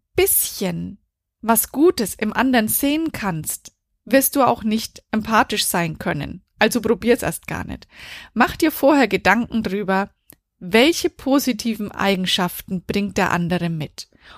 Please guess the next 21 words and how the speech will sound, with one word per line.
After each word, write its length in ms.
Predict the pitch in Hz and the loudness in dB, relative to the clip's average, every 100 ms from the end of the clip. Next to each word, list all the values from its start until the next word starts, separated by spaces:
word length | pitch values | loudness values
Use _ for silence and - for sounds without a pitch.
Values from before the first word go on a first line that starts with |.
| - | -2
und 240 | 208 185 | 0 2
lerne 420 | 196 180 190 233 | 4 4 6 4
davon. 540 | 175 160 - 170 - - _ - - - - _ | 4 -2 -6 -10 -10 -10 _ -20 -20 -20 -20 _
Zieh 260 | - 339 359 | 2 4 4
für 240 | - 269 | 2 0
dich 340 | - 285 - 277 | 0 -2 -2 0
was 200 | 247 - | -2 -2
Positives 880 | - 262 - 285 - 220 180 - | 0 0 0 -2 -2 -2 -4 -4
raus. 500 | 156 147 - - - _ - - | -6 -8 -6 -6 -8 _ -12 0
Und 300 | 269 262 - | 2 2 2
auf 140 | 247 | 0
einmal 640 | - 226 349 359 262 254 294 | 2 0 2 2 4 4 2
kannst 400 | 277 254 - - | 0 0 0 -2
du 40 | |
deine 280 | 247 240 254 | -2 0 -2
Perspektive 800 | 262 262 - 294 - 349 320 - | -2 -4 -2 -6 -4 0 0 0
ändern. 540 | 175 156 156 160 - - | -2 -4 -6 -8 -6 0
Du 220 | 277 269 - - | 2 2 -4 -18
veränderst 800 | - - 262 - 370 381 320 - | -2 2 2 2 2 2 0 -2
die 100 | 262 | -2
Sicht 640 | 240 - - 466 - - | 0 -2 0 -2 -4 -12